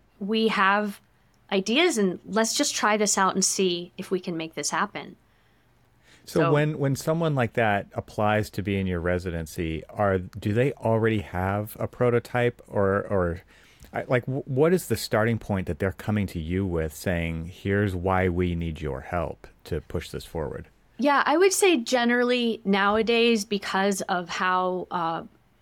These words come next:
Speaker 1: my team and the, the, the team, like, the work that we're focused on within Autodesk Research,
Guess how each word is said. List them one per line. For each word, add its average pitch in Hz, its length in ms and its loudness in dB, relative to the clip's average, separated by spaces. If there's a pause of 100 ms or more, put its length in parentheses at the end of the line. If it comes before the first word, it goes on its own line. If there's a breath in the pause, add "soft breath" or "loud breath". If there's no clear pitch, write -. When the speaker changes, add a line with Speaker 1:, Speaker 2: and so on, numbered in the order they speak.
(760)
Speaker 1:
my 208 240 2
team 202 460 0
and 180 120 -2
the, 175 240 -2
the, 190 140 -6 (280)
the 185 100 -8
team, 196 440 -2
like, - 280 -4 (340)
the 262 80 4
work 254 300 4
that - 160 0
we're 202 100 4
focused 196 480 -2
on 185 240 2
within 180 300 -2
Autodesk 175 420 0
Research, 180 600 -4